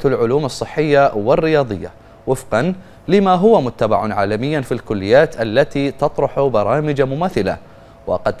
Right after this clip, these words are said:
كلف المجلس الجامعة بإعداد مقترح يتضمن طرح برامج أكاديمية جديدة تتعلق بالأداء البشري.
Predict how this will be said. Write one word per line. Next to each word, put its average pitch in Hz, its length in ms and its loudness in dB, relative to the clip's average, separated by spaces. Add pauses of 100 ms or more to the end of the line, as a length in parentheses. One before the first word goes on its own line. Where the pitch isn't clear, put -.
كلف 131 340 0
المجلس 120 500 -4
الجامعة 139 580 2 (300)
بإعداد 160 460 4
مقترح 147 500 0
يتضمن 131 680 0
طرح 160 500 0
برامج 131 560 0
أكاديمية 117 640 0
جديدة 127 500 0 (480)
تتعلق 107 640 0
بالأداء 98 680 -2
البشري. 107 480 -4